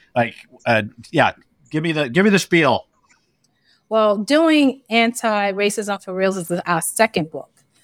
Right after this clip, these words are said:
Speaker 2: Uh, the first one, we, it was Anti-Racism for Reals, uh, Real Talk with Real Strategies and Real Time for Real Change. Those are the fo-, our four reels.
Speaker 1: Okay.
Speaker 2: And, um,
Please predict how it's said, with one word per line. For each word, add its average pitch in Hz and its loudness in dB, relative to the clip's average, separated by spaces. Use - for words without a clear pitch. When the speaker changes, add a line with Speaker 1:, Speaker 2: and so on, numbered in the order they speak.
Speaker 2:
Uh, 185 2
the 185 0
first 220 0
one, 190 -2
we, 190 -8
it 180 2
was 170 0
Anti-Racism 180 0
for 170 -2
Reals, 202 2
uh, 180 2
Real 208 4
Talk 208 2
with 170 -2
Real 196 2
Strategies 190 0
and 165 0
Real 190 2
Time 185 2
for 175 -4
Real 175 2
Change. 196 -4
Those 190 2
are 202 2
the 196 0
fo-, - -4
our 175 2
four 170 0
reels. - -2
Speaker 1:
Okay. - -20
Speaker 2:
And, 196 4
um, 185 2